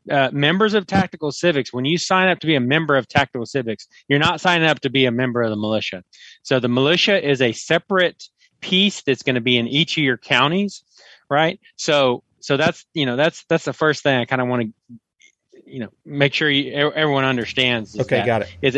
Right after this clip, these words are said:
Speaker 1: it's a, it's a separate entity, right? So, you know, um, the militia being infiltrated, we're, you know, we aren't the militia. <laughs> So, um, and, and yeah, that's, that's going, uh,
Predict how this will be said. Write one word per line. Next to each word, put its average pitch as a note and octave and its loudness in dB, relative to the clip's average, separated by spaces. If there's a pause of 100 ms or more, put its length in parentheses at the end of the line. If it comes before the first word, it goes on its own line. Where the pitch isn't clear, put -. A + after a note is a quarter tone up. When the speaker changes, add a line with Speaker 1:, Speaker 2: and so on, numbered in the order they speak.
(240)
Speaker 1:
it's - -6
a, E3 0
it's D3 -2
a A#2+ -2
separate E3+ 0
entity, A2 -2
right? G2+ -4 (320)
So, C3+ 0 (220)
you C#3+ 0
know, A2+ -2 (300)
um, A2 0 (320)
the C3+ -2
militia E3+ 0
being D#3 0
infiltrated, C#3 0
we're, C3 -6
you C#3 -4
know, A#2 -2
we C#3+ 0
aren't D#3+ 2
the B2+ -6
militia. A2+ -2
<laughs> - -
So, C3 -2 (380)
um, B2 0 (340)
and, E3+ 2
and E3 0
yeah, F#3 2
that's, C#3 -2
that's C3 0
going, D#3 0
uh, C#3 -4